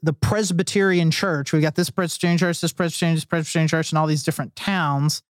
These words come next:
and they have some overarching corporate structure. There may be a, a regional leader that oversees a group of churches that is then overseen by a state leader that oversees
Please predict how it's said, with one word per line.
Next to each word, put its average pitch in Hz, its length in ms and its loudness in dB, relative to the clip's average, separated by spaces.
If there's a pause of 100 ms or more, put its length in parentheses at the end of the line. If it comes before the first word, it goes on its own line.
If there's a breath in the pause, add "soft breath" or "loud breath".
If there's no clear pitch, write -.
(380)
and 160 140 0
they 165 100 2
have 165 240 0
some 156 400 0
overarching 175 1080 0
corporate - 540 -2
structure. - 680 -4 (100)
There 165 80 2
may 165 140 4
be 160 180 4
a, 151 180 2 (320)
a 170 80 2
regional 190 580 4
leader 160 400 2
that 151 120 -2
oversees 156 600 2
a 151 80 2
group 156 360 2
of 151 160 0
churches 147 560 -2
that 151 180 0
is 151 160 -2
then 165 140 0
overseen 160 600 0
by 151 260 0
a 139 60 -6
state 180 400 -4
leader 147 320 2
that 143 120 0
oversees 151 580 0